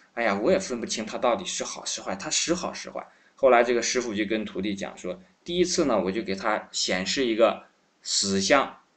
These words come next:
第二次呢，给他显示一个活相；到第三次呢，我在这个死活的这个相当中呢，来回的这个给他转换，所以他就判断不清了。”所以这就是我们讲的动和静之间的判断啊，永远是静下来的和静下来的判断是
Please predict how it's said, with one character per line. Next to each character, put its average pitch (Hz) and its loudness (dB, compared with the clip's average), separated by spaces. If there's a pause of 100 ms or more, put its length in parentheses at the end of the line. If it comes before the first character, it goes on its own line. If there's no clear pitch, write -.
(140)
第 147 6
二 139 12
次 135 -2
呢， 120 2
给 92 -2
他 123 -2
显 92 -2
示 120 -2
一 107 -2
个 113 0
活 104 0
相； 120 0 (240)
到 135 4
第 147 -2
三 160 2
次 156 2
呢， 110 0 (140)
我 113 -2
在 170 8
这 156 4
个 147 2
死 - -2
活 110 6
的 143 8
这 131 2
个 123 2
相 131 4
当 120 2
中 117 -4
呢， 107 0
来 104 6
回 123 4
的 123 8
这 120 -4
个 107 -4
给 95 -4
他 104 0
转 95 -8
换， 87 -6
所 104 -4
以 98 2
他 101 -4
就 98 -6
判 95 -8
断 87 -4
不 - -20
清 - -10
了。” - -18 (260)
所 160 4
以 - -2
这 196 4
就 175 12
是 151 4
我 117 6
们 117 2
讲 95 0
的 90 -4 (600)
动 262 8
和 151 4
静 226 2
之 - -6
间 95 0
的 87 -4
判 92 -6
断 92 0
啊， 73 -8 (640)
永 120 2
远 131 4
是 113 -4
静 143 0
下 113 2
来 64 0
的 - -4
和 - -8
静 104 -6
下 98 0
来 82 -2
的 82 -6
判 87 -8
断 82 -8
是 67 -12